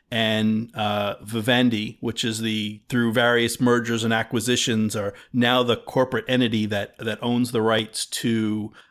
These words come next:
uh, to Spinal Tap and the movie This Is Spinal Tap. And, um, the, the band is suing the company over, uh, I guess, royalties and profit sharing.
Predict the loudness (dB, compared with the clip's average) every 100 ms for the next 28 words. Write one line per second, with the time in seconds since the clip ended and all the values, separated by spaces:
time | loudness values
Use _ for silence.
0 | _ -4 -2 -2 -2 -2 -4 -8 -6 -2
1 | 0 0 -2 -6 -8 -2 0 2 0 0
2 | 0 0 0 0 2 2 2 0 -2 -4
3 | -6 -4 -4 -4 -6 -6 -6 -4 -6 -8
4 | -12 -20 -10 -6 -4 -6 -10 -14 -18 _
5 | -8 -6 -4 0 2 4 2 0 0 2
6 | 2 2 0 0 0 2 0 2 2 2
7 | 2 2 2 2 -2 -6 _ -8 -4 -4
8 | -2 -4 -6 -12 _ _ -10 -10 -10 _
9 | _ -6 2 4 4 2 2 2 0 -2
10 | -2 -2 -2 -4 -2 2 2 4 2 0